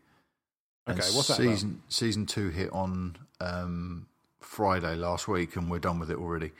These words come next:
Speaker 1: It's
Speaker 2: Oh, wow.
Speaker 1: basically, it's a,
Speaker 2: Oh.
Speaker 1: it's a thriller.
Speaker 2: Ben Mendelsohn.
Speaker 1: It's Ben Mendelsohn.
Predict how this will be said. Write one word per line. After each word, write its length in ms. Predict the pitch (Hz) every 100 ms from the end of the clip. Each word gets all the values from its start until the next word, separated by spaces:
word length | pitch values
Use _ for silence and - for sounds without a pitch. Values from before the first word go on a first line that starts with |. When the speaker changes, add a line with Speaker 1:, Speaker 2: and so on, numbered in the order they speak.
| - - - _ _
Speaker 1:
It's 220 | 110 - - -
Speaker 2:
Oh, 40 |
wow. 20 | 127
Speaker 1:
basically, 640 | 131 101 87 104 98 92 - _ _ -
it's 300 | 113 104 -
a, 80 | 104
Speaker 2:
Oh. 400 | 185 220 127 - - - - _ _ _ _ _ _ _ _ _ _ _ -
Speaker 1:
it's 160 | -
a 60 | 101
thriller. 420 | - 131 113 87
Speaker 2:
Ben 160 | 131 131
Mendelsohn. 500 | 147 127 - 87 82 - _ _
Speaker 1:
It's 80 | -
Ben 240 | - 90 85
Mendelsohn. 480 | 90 85 - 85